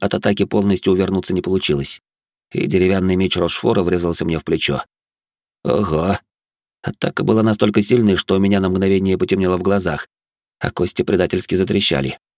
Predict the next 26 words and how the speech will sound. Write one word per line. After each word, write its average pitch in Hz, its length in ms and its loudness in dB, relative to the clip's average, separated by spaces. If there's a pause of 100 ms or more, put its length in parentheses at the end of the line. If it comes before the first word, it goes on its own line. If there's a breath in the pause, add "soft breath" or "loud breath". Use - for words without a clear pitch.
(640)
Нет, - 320 -4
сломать 104 440 -2
он 107 160 4
мне 104 240 4
их, 92 80 -2
конечно, 98 400 0
не 95 100 2
сломал, 110 460 -2 (500)
но 80 120 0
трещину 104 500 0
точно 82 400 -2
оставил. 73 480 -2 (680)
И - 60 -4
это 69 180 -4
несмотря 92 400 0
на 98 140 2
то, 104 140 2
что 92 180 0
я 92 120 2
усилил 92 440 2
тело 90 240 0
магией. 73 480 -4 (720)
«Видимо, 110 440 2
надо 101 340 2
было 95 280 2
больше», 78 460 0